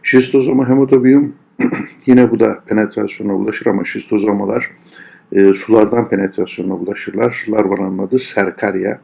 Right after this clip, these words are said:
E, şistozoma hematobium, hemotiri ve mesane kanseri yapabilen bir etken. Cryptosporidium parvum eistağ hastalarda en sık rastlanan gastroenterit etkeni ve gaytada asidorezistan boyanan ookistler vardır. Trichinella spiralis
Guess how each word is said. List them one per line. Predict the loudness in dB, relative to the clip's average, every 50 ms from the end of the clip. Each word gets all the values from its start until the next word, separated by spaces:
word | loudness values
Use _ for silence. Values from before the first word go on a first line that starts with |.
| _ _ _ _ -20 -20 -20 -20 -20 -20 _ _ _
E, | -4 -2 0 0
şistozoma | -2 -2 -4 -6 -4 0 2 2 2 2 2 0 2 2 2 2 2
hematobium, | 2 2 0 0 0 0 0 2 2 2 2
hemotiri | 0 0 0 0 0 0 0 0 0 0
ve | 2 2
mesane | 0 0 0 -2 -2 -2 -2 0 -2 -2
kanseri | -2 -2 -2 -2 -4 -4 -4 -2 -2
yapabilen | -2 -2 -2 -4 -6 -4 -4 -4 -4 -4 -4
bir | -6 -6 -8 -10 -12 -12
etken. | -14 -12 -8 -6 -6 -6 -8 -10 _ _ _ _ -20 -20 -20 -20 _ _
Cryptosporidium | 2 2 4 4 2 0 0 0 0 0 0 0 0 -2 -2 -2
parvum | -2 0 2 2 2 2 2 2
eistağ | 2 2 0 0 -2 -2 0 0
hastalarda | 0 -2 -2 0 2 2 2 2 0
en | 0 0 0
sık | -2 -2 -8 -6 -2
rastlanan | -2 -2 -2 -2 -4 -2 -2 -2 -2 -2
gastroenterit | -2 -4 -4 -4 -6 -6 -6 -6 -4 -6 -6 -4 -4
etkeni | -6 -6 -6 _ -6 -4 -2 -2
ve | -2
gaytada | -2 -2 -2 -2 -2 -4 -4 -4 -4 -6 -6 _ _ _ _ _ -20 -20 _ _ -10
asidorezistan | -10 -8 -4 2 4 6 6 6 6 4 0 -6 -6 -4 -2 -2 -2 -2
boyanan | -2 -2 -2 0 0 0
ookistler | 0 0 -2 -6 -10 -16 -12 -6 -4 -4 -4
vardır. | -4 -6 -6 -8 -8 -8 -6 -6 -6 -6 -8 -12 _ _ -20 -20 -20 -20 _ _ _
Trichinella | -2 0 0 0 0 0 0 0 0 0
spiralis | -2 -2 -4 -4 0 2 2 2 2 2 0 -4 -8 -14